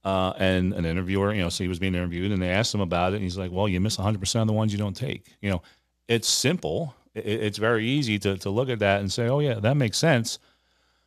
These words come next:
But again, when you really start to break it down and look at it and look at it more into, in, in depth and say, "Okay, yeah, I'm, I'm not, I'm not taking the shots I should." You know, why am I not taking the shots? Am, am I not doing something out of fear? Am I not doing something out of laziness?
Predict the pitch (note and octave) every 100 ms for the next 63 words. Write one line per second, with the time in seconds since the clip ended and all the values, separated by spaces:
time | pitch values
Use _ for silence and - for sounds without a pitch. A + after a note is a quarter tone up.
0 | _ _ _ _ G2+ A#2 A2 D3 B2 G2
1 | G#2+ G#2 A2 G2+ - G2 F#2+ F2+ E2+ F#2+
2 | A#2 C3 G#2 E2+ F2 G2 - F2+ D#2 -
3 | E2+ F2+ G#2 - A#2+ A#2+ G2 G2+ G2+ G2+
4 | - G2 F#2+ G2+ - F2+ F2 F2 - F2+
5 | E2+ F#2+ E2+ A#2 A#2 - F2+ F2+ - F2+
6 | F#2+ - F#2 G2 F2+ - F2+ F#2 F#2 F#2
7 | G2 - G2 G#2+ A#2+ - C3 A2+ G#2+ -
8 | G#2 G2 - F2+ - F2 - - - F2
9 | E2+ F2+ G#2+ A2 F2+ E2+ - E2 D#2+ D#2
10 | - C#2+ - - E2+ F2+ F2 F#2 G2 G2
11 | G2+ G2 G2+ F#2+ F#2 F2+ - A#2 F#2 D2
12 | F2+ E2+ F2 F#2 E2+ F2+ F2+ G2 E2 F2+
13 | F2+ F#2 G#2+ C3 G#2 - -